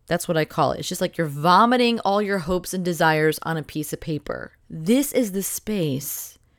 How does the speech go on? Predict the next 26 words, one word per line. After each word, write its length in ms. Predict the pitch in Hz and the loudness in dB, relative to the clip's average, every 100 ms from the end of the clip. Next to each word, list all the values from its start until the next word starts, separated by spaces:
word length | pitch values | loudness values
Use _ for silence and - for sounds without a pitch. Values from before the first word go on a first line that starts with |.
| _ - | _ -12
to 180 | - 190 | -6 -4
write 480 | 175 180 202 185 190 | -2 0 0 -2 0
down 480 | 185 165 151 151 - _ _ - | 2 2 0 -4 -8 _ _ 4
anything 540 | 247 254 262 285 262 | 8 8 6 0 0
and 140 | 202 170 _ - | 0 -4 _ 2
everything 540 | 220 190 175 175 165 | 2 2 0 0 0
you've 200 | 165 - - | -4 -4 2
ever 200 | 190 180 | 4 4
wanted 300 | 165 160 156 | 2 0 -2
to 60 | 151 | -6
do 100 | 147 | -8
with 140 | 139 | -8
your 80 | 139 | -6
friends, 560 | - 87 78 - - - - - _ _ | -4 -4 -6 -8 -8 -10 -20 -20 _ _
and 480 | 240 254 190 160 175 - _ | 2 4 4 2 -4 -12 _
anything 440 | 240 254 247 240 214 | 4 4 4 2 0
and 100 | 190 | 0
everything 400 | 208 196 190 180 | -2 -2 -4 -4
you 120 | 175 190 | -4 -2
want 300 | 170 165 165 | 0 0 -2
it 100 | - | -6
to 80 | |
do 300 | 170 160 165 | -8 -2 0
for 380 | 156 - 214 302 | 0 0 2 2
your 180 | 254 147 | 2 0
friends. 580 | - 147 107 98 98 | 0 -4 -4 -8 -8